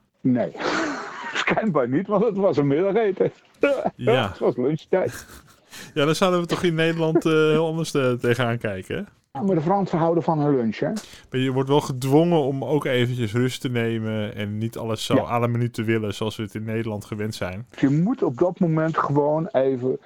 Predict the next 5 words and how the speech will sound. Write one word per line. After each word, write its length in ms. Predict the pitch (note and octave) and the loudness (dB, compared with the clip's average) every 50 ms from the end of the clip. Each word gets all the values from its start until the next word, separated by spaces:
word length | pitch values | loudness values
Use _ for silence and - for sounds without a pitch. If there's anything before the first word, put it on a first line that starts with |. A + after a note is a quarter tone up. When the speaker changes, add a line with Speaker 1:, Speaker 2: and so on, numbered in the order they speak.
| - - - _ _ _ | -16 -20 -20 _ _ _
Speaker 1:
pauze 340 | - C#3+ D3+ D#3+ C#3 C#3+ C3 | 0 0 2 2 0 0 0
nemen 460 | A#2+ A#2 A2+ A#2 A#2+ B2 C#3 F3 - _ _ _ - - _ _ _ _ _ _ _ - | 0 0 0 -2 -2 -2 -2 -4 -6 _ _ _ -20 -20 _ _ _ _ _ _ _ 0
en 680 | C3 C3+ C3+ C3+ C3+ C3+ C3+ C3+ C3+ C3+ C3 C3 B2+ B2+ A2+ A2 A#2 | 0 2 2 2 2 2 2 2 2 2 2 0 0 0 0 2 2
relaxen. 680 | B2 C3 C3 C#3 E3+ G#3 - - - A3 - - G#2 - _ _ _ | 2 2 2 2 0 -2 -4 -2 0 0 0 0 -2 -12 _ _ _
Je, 340 | C#4+ E3 - - F#3 D3 | -10 -4 -2 0 0 0